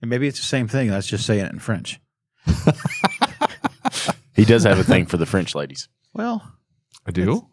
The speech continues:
Speaker 1: it's, it's the van.
Speaker 3: She has a great,
Speaker 1: <laughs>
Speaker 3: she has a great voice. That's all.
Speaker 1: Um, but the system we have now, I've had for a long time.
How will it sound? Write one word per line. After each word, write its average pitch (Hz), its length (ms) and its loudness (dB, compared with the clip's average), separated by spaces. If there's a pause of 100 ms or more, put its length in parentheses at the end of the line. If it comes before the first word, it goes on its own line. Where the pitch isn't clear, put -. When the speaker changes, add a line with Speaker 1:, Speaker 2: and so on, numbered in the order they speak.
Speaker 1:
it's, - 180 -20 (140)
it's - 180 -20
the 135 120 -4
van. 123 340 0 (520)
Speaker 3:
She - 120 -4
has 117 100 6
a 120 120 6
great, 113 340 2 (140)
Speaker 1:
<laughs> 127 120 2
Speaker 3:
she - 80 4
has 131 140 6
a 127 40 2
great 113 200 4
voice. 117 460 2
That's 104 220 0
all. 101 240 4 (1000)
Speaker 1:
Um, 92 280 0 (200)
but - 160 -2 (1000)
the 135 280 -2
system 185 320 4
we 147 80 6
have 127 240 4
now, 101 200 2
I've 92 100 0
had 107 200 0
for 104 140 0
a 95 40 2
long 92 260 -2
time. 85 320 -4